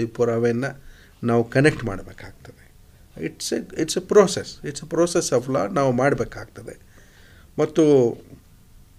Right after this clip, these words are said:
police are trained. Police are trained. ಈಗ for example ನಿಮಗೆ ಒಂದು ಸ್ಟಾರ್ಟಿಂಗ್ ಒಂದು ಒಳ್ಳೆ ಎಕ್ಸಾಂಪಲ್ ಕೊಡಬೇಕಂದ್ರೆ, ಒಂದು ಒಳ್ಳೆ ಉದಾಹರಣೆ ಕೊಡಬೇಕು ಅಂದರೆ, ಸುಮಾರು ಎರಡು ತಿಂಗಳ ಹಿಂದೆ ಒಂದು ಹುಲಿ ಸತ್ತು ಬಿತ್ತು. ಆ ಹುಲಿಗೆ ನಾಲ್ಕು ಕಾಲು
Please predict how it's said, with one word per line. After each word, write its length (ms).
police 360
are 100
trained. 320
Police 300
are 160
trained. 300
ಈಗ 80
for 100
example 420
ನಿಮಗೆ 220
ಒಂದು 120
ಸ್ಟಾರ್ಟಿಂಗ್ 480
ಒಂದು 140
ಒಳ್ಳೆ 240
ಎಕ್ಸಾಂಪಲ್ 440
ಕೊಡಬೇಕಂದ್ರೆ, 540
ಒಂದು 180
ಒಳ್ಳೆ 240
ಉದಾಹರಣೆ 380
ಕೊಡಬೇಕು 380
ಅಂದರೆ, 180
ಸುಮಾರು 340
ಎರಡು 180
ತಿಂಗಳ 280
ಹಿಂದೆ 180
ಒಂದು 160
ಹುಲಿ 180
ಸತ್ತು 260
ಬಿತ್ತು. 200
ಆ 20
ಹುಲಿಗೆ 280
ನಾಲ್ಕು 300
ಕಾಲು 180